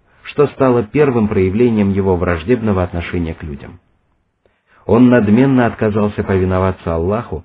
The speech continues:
открыто выразил свою враждебность к Адаму и его потомкам, презрительно отозвался о происхождении человека и решил,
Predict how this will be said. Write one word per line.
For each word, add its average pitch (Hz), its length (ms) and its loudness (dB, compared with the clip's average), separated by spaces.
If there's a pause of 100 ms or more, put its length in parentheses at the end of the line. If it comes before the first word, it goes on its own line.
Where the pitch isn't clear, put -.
(280)
открыто 156 600 0
выразил 98 500 2
свою 98 320 0
враждебность 87 640 -2
к - 80 -10
Адаму 107 400 0
и - 120 -8
его 87 240 0
потомкам, 98 680 -4 (320)
презрительно 127 760 -2
отозвался 101 680 -2
о - 20 -8
происхождении 87 760 -4
человека 104 520 -2
и 90 100 0
решил, 127 440 -4